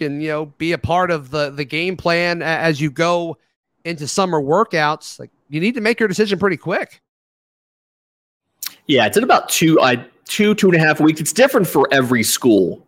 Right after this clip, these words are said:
Speaker 1: Sure.
Speaker 2: but the rule as far as portal entry is you only have to be in the portal by the end of the forty-five day window. I do think that you see that initial surge up front.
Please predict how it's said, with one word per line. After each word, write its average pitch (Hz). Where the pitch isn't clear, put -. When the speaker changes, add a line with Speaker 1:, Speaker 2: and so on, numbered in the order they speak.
Speaker 1:
Sure. 135
Speaker 2:
but 135
the 143
rule 202
as 226
far 165
as -
portal 208
entry 123
is 120
you 147
only 220
have 170
to 143
be 135
in 156
the 127
portal 127
by 120
the 120
end 120
of 110
the 110
forty-five 110
day 101
window. 98
I 156
do 175
think 185
that 127
you 151
see 233
that 202
initial 147
surge 139
up 120
front. 117